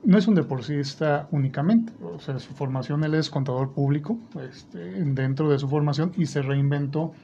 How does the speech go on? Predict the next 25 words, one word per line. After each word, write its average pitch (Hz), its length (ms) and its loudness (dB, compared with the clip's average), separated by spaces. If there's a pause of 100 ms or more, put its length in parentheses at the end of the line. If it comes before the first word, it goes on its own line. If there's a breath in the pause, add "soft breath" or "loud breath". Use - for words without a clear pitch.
(160 loud breath)
en 143 120 0
el 139 80 0
paso 139 320 -2
de 160 80 0
también 139 400 -2
reconocer 139 600 -2 (440 loud breath)
ese 151 400 -4
talento 139 560 -2
que 147 80 -2
lo 135 100 -2
lleva 131 200 -2
a - 20 -2
ser 139 180 -2
altamente 131 540 -4
competitivo. 160 640 0 (680 loud breath)
Y, 202 240 0
y 175 120 8
ha 180 80 10
venido 202 320 6
estructurando, 170 680 2
porque 135 360 2
me 135 160 0
tocó 131 280 0
ver 147 200 2
cómo 147 500 2